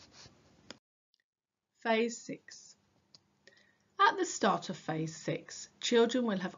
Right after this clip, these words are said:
already learnt the most frequently occurring grapheme phoneme correspondences in the English language. They will be able to read many familiar words automatically.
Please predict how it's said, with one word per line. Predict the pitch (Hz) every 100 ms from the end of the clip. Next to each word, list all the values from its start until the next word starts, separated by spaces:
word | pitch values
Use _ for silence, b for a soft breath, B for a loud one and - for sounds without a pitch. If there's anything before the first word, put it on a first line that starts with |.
| -
already | 226 240 226 233
learnt | 220 175 165 -
the | 185
most | 185 196 226
frequently | - 226 220 202 196 185
occurring | - 196 185 180 180
grapheme | 190 190 - 190 185
phoneme | 180 180 175 175
correspondences | 185 185 - 160 160 - - 160 - B B B
in | 202
the | 175
English | - 190 170 160 -
language. | - - - - - - - - - - B B B
They | -
will | 185
be | 180 -
able | 247 247 254
to | -
read | 202 196 202 196 B B B
many | 214 220 233
familiar | 233 202 185 185 180
words | 170 170 -
automatically. | 196 - 170 156 - - - 156